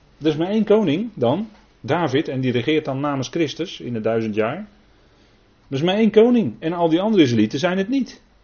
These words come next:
Is dat de straf voor al die andere Israëlieten? Nee. Maar er is gewoon eentje als koning. Stelt God aan. God stelt David dan aan. Die zegt, "David is dan koning." Klaar. Nou, dat,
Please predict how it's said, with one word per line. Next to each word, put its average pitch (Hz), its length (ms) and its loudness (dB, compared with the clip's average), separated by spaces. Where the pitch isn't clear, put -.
Is 139 120 -6
dat 190 140 0
de - 60 -8
straf 240 280 -6
voor 226 120 -4
al 220 120 -2
die 214 140 0
andere 202 220 -2
Israëlieten? 185 420 -4
Nee. 127 260 -6
Maar 190 120 -6
er 147 60 -4
is 139 80 0
gewoon 160 200 -2
eentje 151 260 -4
als 135 120 -6
koning. 120 340 -2
Stelt 151 300 0
God 151 200 2
aan. 135 260 -6
God 139 180 -2
stelt 127 220 -2
David 113 340 -2
dan 95 160 -6
aan. 123 180 -10
Die 147 100 -12
zegt, 120 200 -4
"David 143 320 -8
is 80 100 -12
dan 82 140 -12
koning." 165 300 -4
Klaar. 131 300 -8
Nou, - 200 -12
dat, 92 120 -14